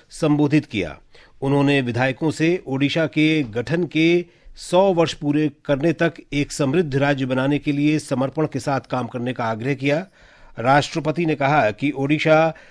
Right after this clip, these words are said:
संसाधनों से संपन्न है और इसमें एक अग्रणी राज्य बनने की क्षमता है। राष्ट्रपति द्रौपदी मुर्मू ने कहा कि लगभग पच्चीस वर्ष पहले ओडिशा विधानसभा में एक विधायक के रूप में उन्होंने अपना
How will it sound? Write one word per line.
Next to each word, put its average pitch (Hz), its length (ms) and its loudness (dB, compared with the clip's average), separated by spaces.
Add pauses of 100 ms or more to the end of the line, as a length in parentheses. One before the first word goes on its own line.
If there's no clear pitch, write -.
(140)
संसाधनों 143 580 2
से 165 140 -2
संपन्न 147 420 0
है 160 260 2
और 151 240 2
इसमें 151 280 -2
एक 147 180 -2 (120)
अग्रणी 147 420 2
राज्य 127 280 0
बनने 123 260 0
की 139 140 -2
क्षमता 127 420 -2
है। 80 200 -10 (520)
राष्ट्रपति 131 640 0 (120)
द्रौपदी 123 360 -2
मुर्मू 131 240 0
ने 127 100 -2
कहा 135 260 0
कि 147 140 -6
लगभग 117 380 -2
पच्चीस 175 480 -4
वर्ष 156 180 0
पहले 151 460 0 (240)
ओडिशा 156 360 0
विधानसभा 143 540 0
में 156 140 0
एक 139 240 -2
विधायक 117 420 -2
के 156 100 -4
रूप 147 260 0
में 151 60 2
उन्होंने 139 400 0
अपना 131 400 0